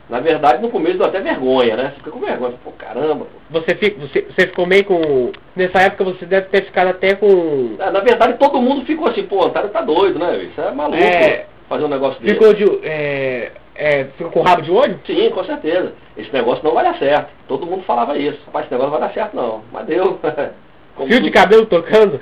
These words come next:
Speaker 1: Tudo, tudo que ele faz dava certo, tudo que ele fazia dava certo. Era impressionante.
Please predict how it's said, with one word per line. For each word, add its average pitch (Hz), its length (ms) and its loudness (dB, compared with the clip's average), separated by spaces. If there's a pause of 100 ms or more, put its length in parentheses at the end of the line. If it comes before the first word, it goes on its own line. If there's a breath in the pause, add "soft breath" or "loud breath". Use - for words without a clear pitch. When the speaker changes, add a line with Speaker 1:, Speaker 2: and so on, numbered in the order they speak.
Speaker 1:
Tudo, 147 360 -2
tudo 165 260 -8
que 165 80 -8
ele 135 100 -4
faz 139 220 -2
dava 120 420 -4
certo, 92 200 -8
tudo - 120 -16
que 135 60 -14
ele 123 80 -14
fazia 107 200 -6
dava 107 240 -6
certo. 78 280 -14
Era 117 180 -8
impressionante. 92 540 -10